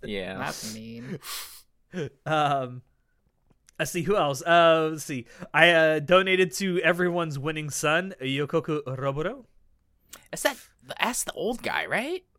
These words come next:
Speaker 3: No, no, no. That's the guy who always wears, like, the vest and stuff and is like, "I'm everyone's winning son."
Speaker 1: Oh, I'm thinking of someone else then.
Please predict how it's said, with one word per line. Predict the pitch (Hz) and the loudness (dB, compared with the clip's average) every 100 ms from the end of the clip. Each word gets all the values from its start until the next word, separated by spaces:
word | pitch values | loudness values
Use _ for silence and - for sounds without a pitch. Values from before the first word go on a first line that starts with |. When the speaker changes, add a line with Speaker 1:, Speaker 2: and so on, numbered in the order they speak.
| _ _ - | _ _ -4
Speaker 3:
No, | 175 185 151 | 2 2 2
no, | 151 143 | -2 -2
no. | 139 143 127 | -2 0 0
That's | 156 170 - | -2 -4 -4
the | 175 | -2
guy | 151 151 147 | 2 4 4
who | |
always | 139 135 143 131 | 4 2 0 -2
wears, | 135 135 | -4 -2
like, | 135 131 | -2 -2
the | - 117 | -4 -6
vest | 120 123 - | -4 -6 -8
and | 135 | -12
stuff | 123 139 139 123 | -8 -4 -2 -4
and | 131 | -8
is | 123 | -6
like, | 131 120 - - - - - - | -6 -6 -14 -20 -20 -20 -2 6
"I'm | 247 294 262 | 8 8 6
everyone's | 226 262 285 254 262 269 226 - | 2 2 0 2 2 2 -6 -10
winning | 120 240 262 262 | -4 -4 -4 -8
son." | 185 - 254 202 131 127 _ _ _ _ - | -6 2 2 2 -4 -20 _ _ _ _ -4
Speaker 1:
Oh, | 113 92 92 _ | -2 -2 -6 _
I'm | 104 | -10
thinking | 113 98 | -6 -4
of | |
someone | - 98 | -4 -6
else | 95 95 - | -8 -10 -12
then. | 95 92 | -12 -12